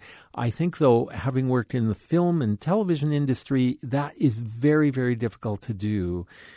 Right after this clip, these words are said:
when you're dealing with special effects and locations and budgets and, and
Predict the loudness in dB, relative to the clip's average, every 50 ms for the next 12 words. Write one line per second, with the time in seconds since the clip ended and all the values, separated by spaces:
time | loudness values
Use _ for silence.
0 | -20 -20 _ -8 -4 -4 -2 0 0 0 0 0 0 0 -2 -4 0 6 8 8
1 | 8 8 6 2 2 0 0 -2 -4 -2 -2 -2 -2 -2 -2 -2 -2 -2 -2 0
2 | 0 0 0 0 -2 -4 -6 -6 -4 -2 0 0 0 0 0 0 0 2 2 2
3 | 0 0 -2 -2 -2 -2 -2 -2 -2 -2 4 4 4 4 4 2 2 2 2 2
4 | 0 0 0 2 2 2 0 -2 -4 -6 -8 -6 -6 -4 -4 -6